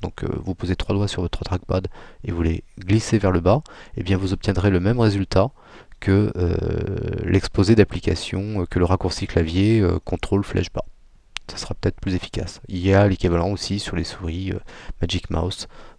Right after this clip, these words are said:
euh, pour pouvoir, euh, effectuer ce geste. Voilà, ce podcast est à présent terminé, j'espère qu'il vous aura intéressé. Pour plus d'informations sur, euh, nos formations Final Cut, je vous invite à consulter le catalogue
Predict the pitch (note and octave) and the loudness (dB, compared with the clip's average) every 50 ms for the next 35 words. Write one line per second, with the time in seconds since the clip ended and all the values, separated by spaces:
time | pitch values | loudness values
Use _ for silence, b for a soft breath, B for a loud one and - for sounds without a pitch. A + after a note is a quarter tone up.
0 | - F2+ F2 E2 E2 - - - - - - F2 E2+ F2 F#2 F#2+ F2 E2+ E2 E2 | -8 -4 -4 -4 -4 -2 -4 -4 -4 -4 -4 -2 2 2 2 2 2 0 0 0
1 | E2 E2+ - - - - - - G#2 - - E2 F2+ - - - _ - - - | -4 -4 -4 -4 -4 -4 -4 -4 -4 -4 -4 -8 -10 -12 -14 -16 _ -16 -16 -16
2 | - - _ _ - - - - - - - - F2+ F2 F2 G2+ B2 C#3+ - - | -16 -20 _ _ -20 -20 -20 -20 -20 -12 -4 0 2 4 4 4 4 2 0 2
3 | - G2+ - - A2 - - - G2 - - G2 F#2+ F#2 F2 - E2+ E2+ E2 F2 | 0 0 2 2 0 0 2 0 0 2 2 2 2 4 4 4 2 2 2 0
4 | G#2+ C#3 E3+ E3 A#2 F#2+ E2+ - - - - - G#2+ F#2+ F2 F#2+ F2 E2 F2+ E2+ | 2 2 2 0 0 -2 -4 -2 -4 -4 2 2 2 2 2 -2 -2 0 2 2
5 | E2+ F2 E2+ - - F2+ E2+ E2 - - - C#3 E3+ F#3 - - - - - - | 4 4 2 2 2 2 2 2 0 0 0 2 0 0 -2 -8 -8 -4 -4 -4
6 | - - - G#2+ G#2 G#2 G2+ - G#2 G2 F#2+ F#2 - - A2+ A2 G#2+ G#2+ G#2+ - | -4 -2 -6 -2 0 0 2 4 4 4 4 2 0 -2 -2 0 0 -2 -2 -4
7 | - - - - - G#2+ G2 F#2+ F#2 F2 F2+ F2 F2 F2+ F2 - - F2 F2+ F2 | -6 -10 -10 -8 -2 0 0 2 2 2 2 2 2 0 -2 -2 0 0 0 0
8 | - - - - F#2+ F#2 F#2 - - - F2 E2+ F2 E2+ - - - A#2+ D3+ - | -2 -4 -4 -4 -2 -2 -2 -2 -2 -4 -2 -2 -2 -4 -4 2 4 4 4 4
9 | - - - - B B B B B B B B B - F#2+ F#2+ F#2 G2+ G2 G2 | 2 -2 -2 -2 B B B B B B B B B -6 -4 -2 0 2 2 2
10 | F#2+ F#2+ - F#2+ - - F2 - - F2+ - - F#2+ F#2+ F#2+ F#2 F2+ F2+ F2 F2 | 2 2 0 0 0 -2 -6 -6 -8 -10 -6 0 2 4 4 4 4 4 2 2
11 | F2 E2+ E2+ E2+ F2+ - - F2+ - - E2 F2 F2 F2 F2+ F#2+ G2 G#2 G#2 - | 2 0 2 0 -2 -2 -2 -4 -2 0 2 4 4 2 2 0 0 0 0 0